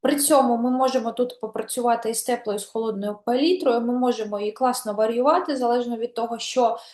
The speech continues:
є більш, е, комплементарним до нашої портретної зони. Ми можемо поробити класні,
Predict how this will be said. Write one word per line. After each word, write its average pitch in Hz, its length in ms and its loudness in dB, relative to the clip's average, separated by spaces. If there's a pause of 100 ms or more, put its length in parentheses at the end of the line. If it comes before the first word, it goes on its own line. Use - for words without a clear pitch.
є 240 400 0
більш, 247 560 -2
е, 208 220 0
комплементарним 233 1000 -2
до 202 80 -8
нашої 214 400 -8
портретної 214 580 -6
зони. 302 320 2
Ми 233 160 -4
можемо 233 440 -4
поробити 233 540 0
класні, 226 640 0